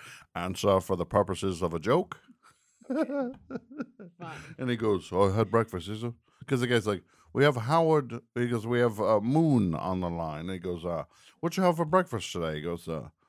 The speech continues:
Speaker 1: "We didn't have breakfast." He goes, "Uh, say yes for the purposes of a joke." <laughs> And he goes, uh, yes, he goes, "That means you must be a full moon."
Speaker 2: Mm-hmm. Yeah, that was what
Speaker 1: <laughs> Like,
Speaker 2: the joke was.
Speaker 1: <laughs> but just like, like,
Speaker 2: He,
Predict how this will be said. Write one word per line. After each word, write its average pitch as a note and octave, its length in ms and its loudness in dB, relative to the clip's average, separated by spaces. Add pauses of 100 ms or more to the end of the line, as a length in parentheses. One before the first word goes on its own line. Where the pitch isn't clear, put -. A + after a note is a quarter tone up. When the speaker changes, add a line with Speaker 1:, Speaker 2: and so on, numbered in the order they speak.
(100)
Speaker 1:
"We F#2 100 -4
didn't A2 180 0
have G#2 200 -2
breakfast." F2+ 400 -6
He C2 80 -14
goes, E2+ 220 -8 (320)
"Uh, C#2+ 340 -6
say E2 220 -6
yes F#2 240 -2
for - 180 -6
the F2 100 -4
purposes F2 440 -4
of E2+ 120 -4
a F2+ 40 -6
joke." F#3 460 2
<laughs> - 40 -20 (360)
And C3+ 160 0
he - 100 -8
goes, B2 380 0
uh, F#2 360 0 (840)
yes, A2 160 -2
he A2+ 80 -2
goes, A2 180 -4 (160)
"That E3 220 2
means B2 320 0
you C#3+ 100 0
must C#3+ 240 -2
be D3 140 2
a D3+ 260 2
full D#3+ 580 -2
moon." D#2 640 -6 (380)
Speaker 2:
Mm-hmm. B3+ 760 2
Yeah, G#3 300 6
that A3 220 8
was B3 160 6
what A#3+ 120 6
Speaker 1:
<laughs> - 0 -
Like, A#3 180 6
Speaker 2:
the A#3+ 100 6
joke G#3 260 0
was. - 180 6 (260)
Speaker 1:
<laughs> A3 200 2
but A#3+ 220 8
just B3 380 6
like, D#3+ 260 8 (540)
like, F3+ 180 8
Speaker 2:
He, - 160 2